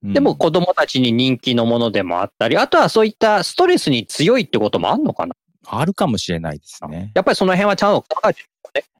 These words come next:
Speaker 2: ね。うん。
Speaker 1: そうですね。
Speaker 2: じゃあ、
Speaker 1: 展示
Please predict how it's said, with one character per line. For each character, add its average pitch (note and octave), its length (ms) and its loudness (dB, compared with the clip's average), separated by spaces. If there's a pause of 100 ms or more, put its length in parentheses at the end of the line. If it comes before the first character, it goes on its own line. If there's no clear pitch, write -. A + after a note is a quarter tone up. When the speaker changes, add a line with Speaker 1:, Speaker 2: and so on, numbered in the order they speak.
(200)
Speaker 2:
ね。 D3 200 2
う G2 40 -2
ん。 F2 40 -2
Speaker 1:
そ A#2 120 0
う A2+ 40 -4
で E2+ 80 -6
す - 160 -14
ね。 C#2+ 380 -16 (1120)
Speaker 2:
じ B2+ 80 -4
ゃ C3 100 0
あ、 C#3 40 -2
Speaker 1:
展 C#3+ 140 -4
示 C3 100 -2